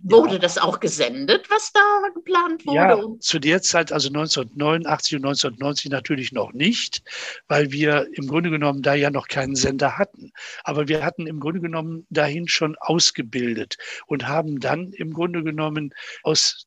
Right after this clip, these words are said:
Speaker 2: dem, dem Kreis derer, die durch so eine Radiowerkstatt ge-, gegangen waren, dann ein-, einen, äh,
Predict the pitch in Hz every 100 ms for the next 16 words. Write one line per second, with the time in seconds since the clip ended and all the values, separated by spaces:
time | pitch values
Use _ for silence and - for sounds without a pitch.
0 | - 147 139 131 127 - - 175 190 -
1 | 165 170 156 135 147 143 - - 139 131
2 | 127 156 156 135 143 - - 117 - 131
3 | 127 131 123 - 147 185 170 175 190 220
4 | - - - - - 160 160 160 - 151
5 | 151 139 139 - 147 143 135 127 - 131
6 | 127